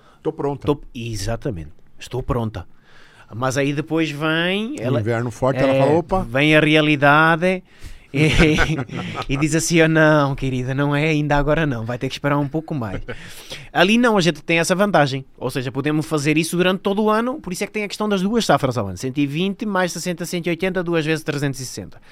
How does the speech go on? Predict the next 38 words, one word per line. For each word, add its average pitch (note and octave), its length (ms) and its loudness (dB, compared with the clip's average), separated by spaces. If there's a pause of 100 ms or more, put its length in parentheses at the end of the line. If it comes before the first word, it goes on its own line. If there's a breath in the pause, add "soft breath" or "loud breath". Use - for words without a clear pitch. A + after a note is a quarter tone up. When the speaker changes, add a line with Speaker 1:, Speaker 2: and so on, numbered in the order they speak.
(460 loud breath)
Speaker 2:
Eu A3+ 180 2
faço F#3 300 0
mais D#3 160 2
rápido D3 260 0
que C3+ 80 -4
os B2 100 -4
outros? C#3+ 320 0 (380 soft breath)
Não, C3 400 0
assim, B2+ 300 -8 (260)
mas B2+ 220 -4
temos D3+ 180 0
que D#3 60 -2
levar D#3 180 4
em D#3+ 60 2
conta G3+ 200 0
assim: F3 220 -2
eu A#2 80 -6
tenho C#3+ 160 -2
que C#3 80 -10
me D3+ 80 -2
comparar D#3+ 380 0
com F#3+ 120 -6
regiões F3 360 -6
que - 100 -8
são A#3 320 -4 (400)
próximas D#3+ 560 2
em D#3+ 100 2
termos C#3 280 -2
de D3+ 80 -4
clima, D3 600 0 (600 loud breath)
solo C#3 640 4
e A#2 120 -6
características D3+ 680 -2
como B3 400 2
eu, C#3 180 6
ou A#2 80 0
seja, G#2 260 -8 (360 loud breath)
regiões C3+ 720 -2